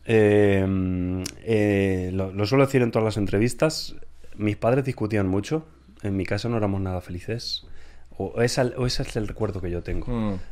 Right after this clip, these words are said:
Speaker 1: Yo tenía mis inseguridades de la autos-, de, de la juventud, celos, tal. Y yo decía, "¿Por qué tanto conflicto en nuestras vidas? ¿Por qué tanta infelicidad? Si tenemos supuestamente todo lo que, lo que es necesario para ser felices, voy al colegio,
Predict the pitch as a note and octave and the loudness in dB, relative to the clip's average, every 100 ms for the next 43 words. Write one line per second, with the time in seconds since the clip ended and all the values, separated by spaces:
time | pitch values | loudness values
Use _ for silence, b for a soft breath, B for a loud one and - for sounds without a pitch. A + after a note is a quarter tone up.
0 | B - A2+ A2 A2+ G#2+ G2 G2 G2+ F#2+ | B 0 2 2 2 0 0 -2 0 0
1 | G2 G#2+ G2 G2 F#2 G2 G2 - G#2+ F#2+ | 2 2 0 -2 -4 -4 -10 -6 -2 2
2 | F2+ F2+ F2+ F2+ F2+ F2 F2 E2+ E2+ E2+ | 2 2 0 -2 -2 -2 0 -2 -2 -6
3 | - F#2 F#2 F#2 D#3 D#3 D3+ D3 C#3 - | -4 -4 -2 2 6 6 6 4 2 -4
4 | - A#2+ B2+ B2+ A#2+ - A2+ A#2 B2 - | 0 4 6 4 2 2 4 6 4 -4
5 | B B B B B2 C3 A#2 B2+ A2+ G2+ | B B B B 4 4 4 4 4 4
6 | G#2+ G2+ C#3+ D#3 D#3 - - B2 C#3+ D3 | -2 -2 0 0 -2 -16 -8 2 4 4
7 | C#3+ C3 A#2 G#2+ - C3+ C#3+ C#3 A2+ G#2+ | 2 -2 0 -2 -2 -2 -2 -2 -4 -4
8 | G#2 A2 G#2 C#3 B2+ A2+ G#2+ A#2 A2+ A2+ | -4 -6 -2 -2 0 -2 -2 -2 -2 -2
9 | G#2+ - G2+ G2 F#2+ A2+ A#2+ - b b | -2 -2 -4 -4 0 0 0 -8 b b
10 | b - G#2+ G#2 G#2 B2 C3+ A#2+ B2+ A#2+ | b -8 -4 -2 0 4 2 2 -4 -2
11 | B2 - A#2 A#2 B2 A#2 A2+ A2 G#2+ G#2 | -2 0 -2 -2 -4 -2 0 2 0 -2
12 | G2+ F#2+ F2+ E2 D#2+ E2+ - - E2+ E2 | -6 -6 -6 -10 -10 -12 -14 -16 -12 -10
13 | E2+ A2 F#3 C#3+ G#2 G2+ - G#2+ F3 D3+ | -4 0 2 2 -2 -4 -6 0 2 0
14 | G2+ F#2+ F#2+ - G#2 D#3 - E3 E3+ | -2 -2 -2 0 2 2 2 2 2